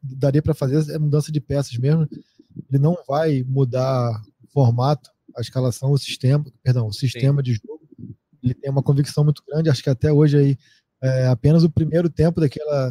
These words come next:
Speaker 1: pri-, primeira semifinal contra o Vasco, que ele, o Felipe mais solto ali como lateral, mas de modo geral ele tá muito convicto desse esquema dele, então não acho que ele vá mudar, apesar de eu achar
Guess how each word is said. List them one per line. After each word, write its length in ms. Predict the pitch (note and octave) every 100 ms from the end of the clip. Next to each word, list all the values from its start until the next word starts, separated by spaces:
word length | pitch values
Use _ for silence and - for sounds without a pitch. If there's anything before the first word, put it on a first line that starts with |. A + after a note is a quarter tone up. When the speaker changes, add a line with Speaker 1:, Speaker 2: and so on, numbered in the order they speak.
| -
Speaker 1:
pri-, 180 | C#3+ C3+ - -
primeira 260 | C3 D3
semifinal 400 | C#3 D3+ C#3+ C#3+
contra 220 | D3 -
o 20 | B2
Vasco, 260 | C#3 C#3
que 80 | D3
ele, 180 | C#3+ B2 - - - _ _ -
o 80 | B2
Felipe 280 | C#3+ D3+ D#3
mais 200 | D3+ C#3
solto 320 | - A2 -
ali 160 | C3+ C#3
como 180 | D3 C#3+
lateral, 440 | - C3+ B2 D#3+
mas 160 | D3+ A#2+
de 60 |
modo 220 | - C#3
geral 280 | C3+ C3 D3
ele 120 | C3+
tá 200 | - C3+
muito 260 | B2+ C#3 -
convicto 480 | D#3+ C3 B2 C#3 C#3+
desse 220 | C3 B2+
esquema 360 | - E3 C#3 B2
dele, 260 | B2 D3
então 340 | C3+ C3 C3 - _ _ - - - B2+
não 280 | C#3 D#3+
acho 180 | D3+ C#3+
que 80 | -
ele 120 | D3
vá 140 | C#3+ C#3+
mudar, 340 | C#3 C3 D3+
apesar 280 | D3+ C3+ C#3
de 100 | C#3+
eu 40 | D3
achar 360 | - C#3 C#3